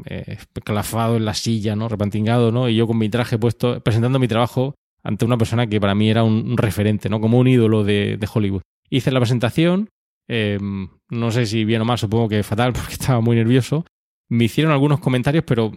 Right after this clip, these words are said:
eh, la verdad que fueron muy enriquecedores, ¿no? Fueron ideas, sugerencias. Y recuerdo que este profesor en concreto, eh, el Cochrane Smith, am, me hizo algunas ideas que luego, o sea, me sugirió algunas ideas que fueron muy útiles para el desarrollo de, de mis trabajos de investigación,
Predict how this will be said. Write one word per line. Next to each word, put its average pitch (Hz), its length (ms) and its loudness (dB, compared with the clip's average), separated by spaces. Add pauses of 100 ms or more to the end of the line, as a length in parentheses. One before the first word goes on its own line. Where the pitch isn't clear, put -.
eh, 113 280 -2
la 104 60 -4
verdad 120 160 0
que 160 80 0
fueron 143 220 0
muy 120 180 2
enriquecedores, 113 560 0
¿no? 127 260 -2
Fueron 110 220 -4
ideas, 127 400 0
sugerencias. 131 800 -2 (420)
Y 127 80 2
recuerdo 120 300 0
que 151 40 2
este 147 140 -2
profesor 127 360 0
en 117 100 -4
concreto, 127 520 -2 (280)
eh, 101 480 -4 (140)
el 107 360 -6
Cochrane 117 360 0
Smith, 135 260 -2 (380)
am, 107 540 0
me 113 200 2
hizo 120 160 2
algunas 147 260 2
ideas 139 160 2
que 147 120 0
luego, 131 180 2 (100)
o 123 120 -4
sea, 113 120 -2
me 107 100 0
sugirió 110 260 -2
algunas 139 200 2
ideas 143 160 0
que - 80 -8
fueron 135 160 2
muy 120 180 2
útiles 123 320 0
para 104 200 0
el 104 60 0
desarrollo 110 380 0
de, 101 400 2
de 104 120 0
mis 104 140 0
trabajos 117 280 0
de 117 60 0
investigación, 120 720 0